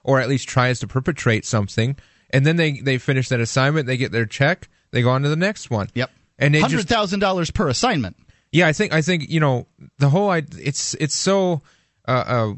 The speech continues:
Speaker 1: conflict of interest orientated for
Speaker 2: Yeah.
Speaker 1: them to be doing this, because their, their interest is in creating terrorists so that they have a job to do and going out and catching them.
Speaker 2: Uh, you know, <laughs> another thing is when they're giving these weaponry to, uh, to these guys,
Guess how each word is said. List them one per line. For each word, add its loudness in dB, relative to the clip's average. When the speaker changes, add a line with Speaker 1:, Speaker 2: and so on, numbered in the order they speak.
Speaker 1:
conflict -2
of 0
interest 0
orientated 0
for -2
Speaker 2:
Yeah. 4
Speaker 1:
them 0
to 2
be 2
doing 0
this, -6
because 2
their, 2
their 0
interest -2
is 2
in 0
creating 0
terrorists -2
so 4
that 4
they 2
have 0
a 0
job 0
to -6
do -4
and 0
going 2
out 0
and -6
catching -2
them. -8
Speaker 2:
Uh, -6
you -2
know, 2
<laughs> -4
another 0
thing 0
is 0
when 0
they're -2
giving -2
these 0
weaponry 0
to, -4
uh, 0
to -8
these -2
guys, 0